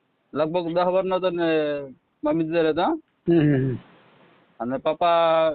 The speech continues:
Speaker 1: વીસ વર્ષનો હતો ને પપ્પા જતા રહેતા, કોણ?
Speaker 2: હમ, હમ, હમ.
Speaker 1: એકલો આ બંને એકલો એકલો છે બાપો.
Speaker 2: હમ. તો, તો જમવા કરવાનું શું કરતા છો?
Speaker 1: જમવાનું સાહેબ તકલીફ પડે ત્યારે તો ફોન કરે તમને કરે, કોણ?
Speaker 2: હમ.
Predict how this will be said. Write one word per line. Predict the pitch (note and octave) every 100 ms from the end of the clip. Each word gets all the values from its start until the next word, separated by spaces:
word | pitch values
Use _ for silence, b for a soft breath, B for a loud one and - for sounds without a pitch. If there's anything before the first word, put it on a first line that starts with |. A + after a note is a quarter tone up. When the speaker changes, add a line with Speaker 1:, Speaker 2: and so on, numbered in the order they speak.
| -
Speaker 1:
વીસ | D3+ F3
વર્ષનો | D#3+ D#3+
હતો | D#3 E3
ને | C3+
પપ્પા | C#3+ D3+
જતા | B2+ A#2
રહેતા, | G#2+ - -
કોણ? | D#3 B3+ _ _ _ -
Speaker 2:
હમ, | D3+ C#3
હમ, | B2+
હમ. | A#2 A#2+ A#2 - - _ _ _ _ _ _ _ _ -
Speaker 1:
એકલો | E3+ F3+ E3+
આ | D#3+
બંને | D3 E3+ F3+
એકલો | F3 F3 D#3+
એકલો | D#3 D#3
છે |
બાપો. | C3+ C3 B2 A2 _ _ _ -
Speaker 2:
હમ. | C#3 C3+ A#2+ A2 - F#2 - - - _ _ -
તો, | E3+
તો | E3
જમવા | D3+ E3+ F3 E3+
કરવાનું | F3 F3+ F3+ F3+
શું | D#3+ G#3
કરતા | F3+ D#3+ D3+
છો? | C#3 C#3 - _ _ _ _ - _ _ _ _ _ -
Speaker 1:
જમવાનું | F3+ G3+ F#3
સાહેબ | F#3+ F#3
તકલીફ | D3+ F3+ G3
પડે | F3 F#3+
ત્યારે | F3+ F#3+
તો | F3+ F#3+
ફોન | E3+ G3+ G3+
કરે | D#3+
તમને | C#3+ C#3+ C3
કરે, | B2+ B2
કોણ? | D#3+ G3+ C#4 - _ _
Speaker 2:
હમ. | D3+ C#3+